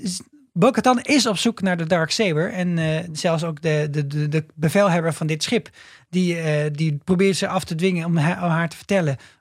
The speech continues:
"Waar de fuck is dat ding? Heb jij hem? Waar is hij heen?"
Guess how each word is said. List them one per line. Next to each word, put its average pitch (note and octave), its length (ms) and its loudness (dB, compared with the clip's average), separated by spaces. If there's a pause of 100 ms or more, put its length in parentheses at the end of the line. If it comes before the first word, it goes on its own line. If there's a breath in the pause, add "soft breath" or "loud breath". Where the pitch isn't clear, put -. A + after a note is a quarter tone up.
(160)
"Waar F#3+ 260 6
de E3+ 60 -2
fuck G3 220 2
is F#3 160 -2
dat D#3 180 2
ding? C#3+ 280 0 (120)
Heb F3 220 0
jij F#3 280 4
hem? F#3 200 0
Waar E3+ 200 2
is E3+ 120 0
hij D#3+ 80 2
heen?" D#3 340 0